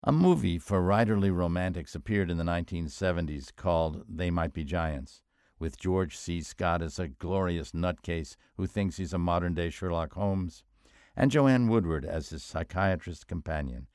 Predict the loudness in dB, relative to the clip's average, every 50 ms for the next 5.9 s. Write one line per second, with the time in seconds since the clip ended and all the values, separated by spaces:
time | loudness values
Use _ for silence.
0 | _ _ _ -6 -4 -4 -4 _ -4 -4 -2 -2 -2 -4 -6 -6 -8 -8 -8 -6
1 | -4 -4 -2 -2 -4 -4 -8 -14 -14 -14 -16 -20 _ _ _ _ _ _ _ _
2 | _ _ _ _ _ _ _ _ _ _ _ _ _ _ _ _ _ _ _ 0
3 | 4 6 6 6 6 6 4 0 -4 _ _ _ _ _ _ _ _ -20 -14 0
4 | 2 2 2 2 2 -2 -6 -4 -2 -2 0 0 0 -2 -2 -6 -4 0 2 2
5 | 2 2 2 2 4 4 4 4 4 4 4 2 0 0 -4 -8 -10 -12